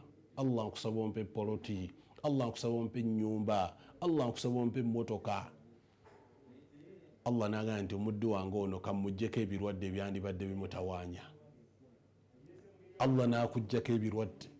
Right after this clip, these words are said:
Allah n'akuggyako agazibu. Allah n'akuggyako emitawaana egyandibadde gikwolekera mu bulamu bwo olw'edduwa zo z'osabye, olw'okusaba kwo kw'osabye Allah,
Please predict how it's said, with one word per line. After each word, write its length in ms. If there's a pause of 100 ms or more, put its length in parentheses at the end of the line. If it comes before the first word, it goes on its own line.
(840)
Allah 300
n'akuggyako 680
agazibu. 680 (600)
Allah 280
n'akuggyako 640
emitawaana 560
egyandibadde 760
gikwolekera 640
mu 100
bulamu 460
bwo 180 (360)
olw'edduwa 760
zo 160
z'osabye, 760
olw'okusaba 600
kwo 120
kw'osabye 440
Allah, 360